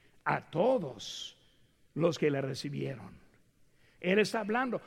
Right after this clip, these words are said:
Juan, quien escribió, "Porque de tal manera amó Dios al mundo". Juan, ahí en primera de Juan cinco trece, dice, "Estas cosas escritas para que sepáis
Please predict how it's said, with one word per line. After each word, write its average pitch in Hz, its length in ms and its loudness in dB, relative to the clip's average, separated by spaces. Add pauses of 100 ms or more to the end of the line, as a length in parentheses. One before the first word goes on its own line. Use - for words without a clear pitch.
(160)
Juan, 220 600 2 (240)
quien 240 160 6
escribió, 214 800 4 (400)
"Porque 220 320 8
de 233 120 10
tal 226 220 6
manera 220 920 10 (260)
amó 226 600 10
Dios 208 600 4
al 208 220 6
mundo". 185 640 4 (640)
Juan, 311 420 8
ahí 254 120 6
en 226 80 2
primera 240 240 6
de 226 80 8
Juan 233 200 6
cinco 226 300 0
trece, 254 340 8
dice, 240 180 6
"Estas 240 220 4
cosas 240 200 8
escritas 254 340 2
para 226 180 4
que - 440 6
sepáis 254 1200 6